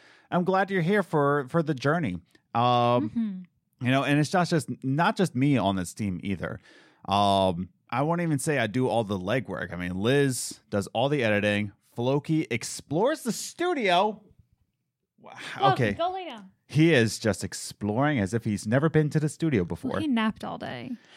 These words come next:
Speaker 1: He did nap all day.
Speaker 2: And he napped during What's the Biz when we recorded that last night.
Speaker 1: Yeah.
Speaker 2: So, you know, he, he missed his exploration time.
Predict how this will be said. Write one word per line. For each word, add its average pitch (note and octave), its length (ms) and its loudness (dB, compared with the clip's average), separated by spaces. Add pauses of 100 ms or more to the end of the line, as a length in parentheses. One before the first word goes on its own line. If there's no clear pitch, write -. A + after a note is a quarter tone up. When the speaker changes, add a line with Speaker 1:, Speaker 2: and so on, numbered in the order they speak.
(140)
Speaker 1:
He C3 80 0
did A2 160 2
nap F#2+ 220 0
all F2 80 -4
day. - 300 -8 (200)
Speaker 2:
And B3 140 2
he B3 100 6
napped A#3 360 -2
during A#3 280 0
What's G#3+ 260 -6
the A3+ 100 -8
Biz A3 580 -2
when A#3 160 0
we A3 60 2
recorded G3+ 420 -4
that G3+ 160 -8
last G#3 340 -10
night. - 320 -10 (140)
Speaker 1:
Yeah. F2+ 280 -2 (200)
Speaker 2:
So, - 220 -6
you G#3+ 160 0
know, F#3 120 -4
he, A#3 240 4
he A3+ 160 2
missed B3+ 300 2
his B3 140 0
exploration A3+ 880 -4
time. C#4+ 460 0